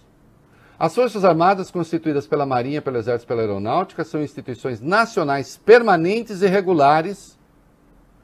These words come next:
organizadas com base na hierarquia. Então, atenção, nós temos organizações permanentes e regulares que passam a servir a um governo e passam a servir a anticiência.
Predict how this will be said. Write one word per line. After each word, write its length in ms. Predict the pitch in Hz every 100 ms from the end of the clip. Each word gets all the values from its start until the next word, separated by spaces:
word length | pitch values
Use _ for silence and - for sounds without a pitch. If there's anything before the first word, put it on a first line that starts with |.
| _
organizadas 520 | 131 151 143 127 156
com 100 | 165
base 200 | 143 147
na 60 | 156
hierarquia. 520 | 156 165 - - - - _ _ _ _ _ _ _ _ _ -
Então, 260 | 139 208
atenção, 460 | 220 208 190 156 131
nós 240 | 160 156
temos 440 | 151 123 101 - -
organizações 720 | 170 170 165 151 - 127 117
permanentes 680 | - 185 165 156 208 233 185
e 60 |
regulares 1080 | 160 156 139 107 95 101 151 294 - - - _ _ _ _ _ -
que 160 | - 180
passam 640 | - 196 233 240 - 165 156
a 60 |
servir 400 | - 147 120 120
a 80 | 120
um 140 | 127
governo 720 | 131 110 87 95 101 147 196 202 - _ _ -
e 120 | 196
passam 640 | - 190 233 233 - 202
a 60 | 190
servir 440 | - 165 131 202
a 60 | 196
anticiência. 1300 | 185 240 277 - 226 - 220 180 190 165 - 104